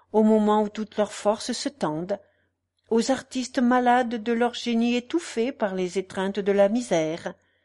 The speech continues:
aux talents qui, d'abord persécutés et sans appui, sans amis souvent, ont fini par triompher de la double angoisse de l'âme et du corps également endoloris. Ceux-là connaissent bien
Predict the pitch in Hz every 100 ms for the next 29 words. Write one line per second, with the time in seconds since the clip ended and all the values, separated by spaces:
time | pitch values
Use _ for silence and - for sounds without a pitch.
0 | _ _ _ _ - 247 247 339 349 247
1 | 262 302 220 196 202 208 220 220 220 214
2 | - 226 - 240 - 285 285 196 190 208
3 | 202 220 214 - 269 302 302 - _ -
4 | 185 185 202 190 233 262 - 208 214 254
5 | 247 - - _ _ _ _ - 262 254
6 | 294 277 302 294 277 - 277 262 254 -
7 | 202 190 233 240 208 226 320 269 262 254
8 | 277 269 269 240 240 240 226 220 208 -
9 | 190 175 170 185 175 214 208 208 202 202
10 | 190 185 185 190 202 147 - _ _ _
11 | _ _ _ _ _ _ _ _ _ _
12 | _ - - 214 196 185 180 - 185 175
13 | 165 - 165 160 170 165